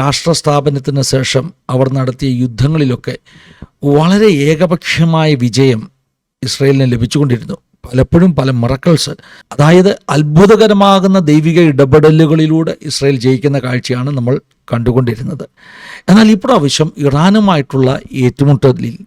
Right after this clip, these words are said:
ഇസ്രായേലിന് കനത്ത തിരിച്ചടി കിട്ടിക്കൊണ്ടിരിക്കുന്നു. പല ബോംബുകളും മിസൈലുകളും ഇസ്രായേലിൻ്റെ മണ്ണിൽ വീണു എന്ന് മാത്രമല്ല, ആളപായവും ഉണ്ടാകുകയും കനത്ത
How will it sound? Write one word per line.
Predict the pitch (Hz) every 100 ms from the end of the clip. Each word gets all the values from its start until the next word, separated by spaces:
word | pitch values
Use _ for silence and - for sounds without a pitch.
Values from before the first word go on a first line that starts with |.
| _ - _ _ 139
ഇസ്രായേലിന് | - 175 156 135 120 135 - _ _ _ _
കനത്ത | 127 135 147 - 165
തിരിച്ചടി | 131 123 147 143 123
കിട്ടിക്കൊണ്ടിരിക്കുന്നു. | 110 131 135 123 117 - 98 - _ - _ 135
പല | 151 190 226 - - 113
ബോംബുകളും | 123 135 151 147 135 123 _ 135
മിസൈലുകളും | 127 - 143 165 127 120 - _ - - - _ 139
ഇസ്രായേലിൻ്റെ | - 170 208 208 190 147
മണ്ണിൽ | 139 147 156 - 127 117
വീണു | 135 170 202 220 - - 135
എന്ന് | 143 151
മാത്രമല്ല, | 135 135 131 127 135 - 127 131
ആളപായവും | 143 135 135 131 127 123
ഉണ്ടാകുകയും | 120 123 123 127 165 - -
കനത്ത | 127 135 - 180